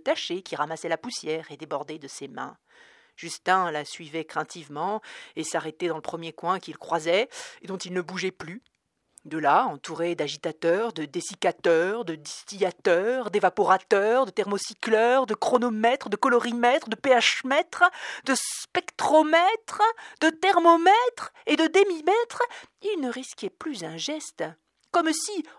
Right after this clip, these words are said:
au moindre mouvement, il risquait de casser, non pas quelque chose, mais le monde tout entier. Et tandis que Cerise avait grimpé familièrement sur les genoux des travailleurs et mis un joyeux bazar sur leur plan de travail, il demeurait immobile.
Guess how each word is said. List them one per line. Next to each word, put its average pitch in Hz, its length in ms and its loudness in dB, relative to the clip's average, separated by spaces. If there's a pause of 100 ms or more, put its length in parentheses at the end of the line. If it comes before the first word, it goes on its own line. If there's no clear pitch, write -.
au 320 140 4
moindre 339 400 4
mouvement, 302 580 2 (420)
il 302 120 0
risquait 294 360 0
de 240 80 0
casser, 359 600 -2 (320)
non 165 140 -16
pas - 160 -10
quelque 175 320 -8
chose, 349 440 -4
mais 349 200 0
le 320 120 4
monde 330 360 -2
tout 392 200 -4
entier. 311 300 4 (1500)
Et 147 180 -6
tandis 156 380 -12
que 147 140 -10
Cerise 165 440 -8
avait 147 260 -6
grimpé 165 460 -4
familièrement 175 760 0
sur 160 180 -10
les 147 80 -8
genoux 156 280 -10
des 156 120 -14
travailleurs 170 580 -2
et 151 60 -12
mis 180 180 -12
un 143 80 -12
joyeux 240 320 -4
bazar 190 400 0
sur 147 120 -10
leur 139 120 -16
plan 240 160 -8
de 220 60 -12
travail, 190 400 -10 (480)
il 330 160 0
demeurait 147 540 -10
immobile. - 440 -20